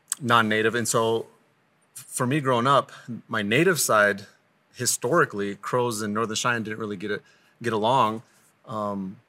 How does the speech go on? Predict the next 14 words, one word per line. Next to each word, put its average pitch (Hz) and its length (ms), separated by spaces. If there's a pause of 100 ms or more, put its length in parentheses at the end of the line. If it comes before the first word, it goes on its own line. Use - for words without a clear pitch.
(140)
a 110 60
lot 117 160
of 113 80
the 104 60
non-tribal 113 500
members, 113 580
as 104 140
well 107 220
as, 98 360
as 98 140
natives 110 240
on 107 80
the 104 80
reservation, 104 680